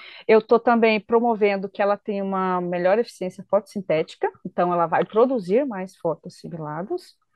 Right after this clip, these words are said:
e ele também é um poderoso antioxidante, que é o quê?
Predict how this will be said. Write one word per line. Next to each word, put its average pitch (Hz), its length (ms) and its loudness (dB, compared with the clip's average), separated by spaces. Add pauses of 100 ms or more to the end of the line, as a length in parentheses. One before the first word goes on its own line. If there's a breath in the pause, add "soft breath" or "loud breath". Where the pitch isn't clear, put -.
(340 soft breath)
e 262 100 4
ele 262 160 6
também 247 420 0
é 254 40 -2
um 254 60 -4
poderoso 240 640 2
antioxidante, 220 1040 -6
que - 120 -6
é 214 60 2
o 240 60 -2
quê? 175 320 0